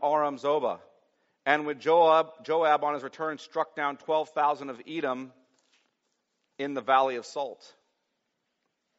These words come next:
O God, you have rejected us, broken our defenses. You have been angry.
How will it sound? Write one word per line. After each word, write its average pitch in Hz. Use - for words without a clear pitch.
O 180
God, 156
you 160
have 165
rejected 127
us, -
broken 165
our 151
defenses. -
You 170
have 175
been 151
angry. 131